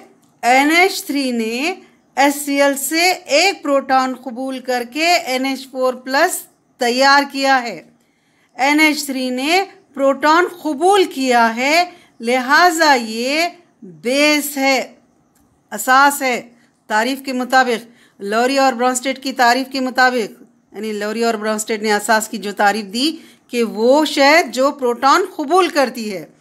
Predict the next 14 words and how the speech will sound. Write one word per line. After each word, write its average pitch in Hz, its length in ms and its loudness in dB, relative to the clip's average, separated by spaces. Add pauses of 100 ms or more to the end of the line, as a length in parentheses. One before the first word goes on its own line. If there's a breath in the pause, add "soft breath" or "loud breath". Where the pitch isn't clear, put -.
(220 soft breath)
तो 247 60 -8
इसने 254 240 -6
प्रोटॉन 277 400 0
कबूल 269 320 -4
किया 269 280 4
है 262 200 0
एच 254 80 -6
सी 262 140 -8
एल 247 120 -4
से, 247 220 -12 (320 soft breath)
लिहाजा 269 440 2
ये 269 220 0
बेस 247 380 0
है। 247 120 -8